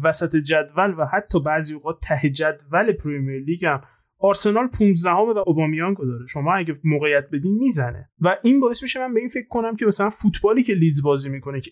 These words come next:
انقدر موقعیت به تیم حریف می‌ده، آیا باعث نمیشه که توی این لیگ بای دیفالت، یعنی به طور کل جواب نده و نتونه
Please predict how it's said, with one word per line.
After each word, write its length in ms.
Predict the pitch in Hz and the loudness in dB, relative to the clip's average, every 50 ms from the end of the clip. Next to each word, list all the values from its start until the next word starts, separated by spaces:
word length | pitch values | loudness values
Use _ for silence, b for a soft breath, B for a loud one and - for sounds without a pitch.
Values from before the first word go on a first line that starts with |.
| _ - | _ -2
انقدر 440 | - 180 185 214 233 254 240 175 165 | 0 0 2 2 0 0 0 4 4
موقعیت 440 | 156 147 139 139 135 131 127 127 | 4 4 2 0 0 -2 -2 -6
به 80 | - 127 | -8 -8
تیم 200 | - - 131 127 | -6 -4 -2 -2
حریف 440 | 127 127 127 123 127 123 - - - | -2 -2 -2 -4 -4 -6 -6 -2 -2
می‌ده، 360 | 127 120 139 160 165 135 - - | 0 2 2 2 2 0 -2 0
آیا 320 | - 202 214 233 254 269 | 0 2 2 2 2 0
باعث 500 | 226 202 190 175 170 180 208 - - - | 2 2 2 2 2 2 0 0 -2 -2
نمیشه 360 | 226 247 233 196 170 - 147 | -4 -2 -2 -2 0 0 0
که 460 | 139 143 139 135 135 127 127 123 123 120 _ _ - | 0 0 0 0 0 0 -2 -4 -8 -14 _ _ -2
توی 260 | - 190 170 156 165 165 - | 2 4 4 4 4 2 2
این 320 | 180 165 156 151 147 143 135 | 2 2 4 2 0 -2 -4
لیگ 260 | 139 156 160 156 139 139 135 - _ - | -6 -8 -10 -10 -12 -14 -16 -16 _ -10
بای 380 | - 143 131 151 147 147 147 143 | -4 -2 0 2 2 2 2 0
دیفالت، 640 | 127 143 135 - - 160 151 143 131 123 - - | -2 -6 -8 -2 2 2 2 2 2 -2 -4 -4
یعنی 220 | 147 131 127 139 135 - _ _ _ | -4 -2 -4 -4 -6 -10 _ _ _
به 60 | - 139 139 | -10 -8 -6
طور 160 | 143 131 127 | -6 -8 -8
کل 420 | - - - 151 156 156 151 135 123 - _ - | -8 -4 -2 0 2 2 0 0 -2 -4 _ -4
جواب 460 | - - 143 139 139 143 143 139 139 | 0 0 0 2 2 0 -2 -2 -4
نده 560 | 139 135 135 135 139 131 131 135 139 139 143 143 | -6 -6 -2 -2 -2 -2 -2 -4 -4 -4 -4 -2
و 100 | 147 135 | -2 -2
نتونه 640 | 131 131 143 151 151 - 151 139 131 127 127 120 | 0 0 -2 -4 -4 -4 -4 -2 -2 -2 -4 -6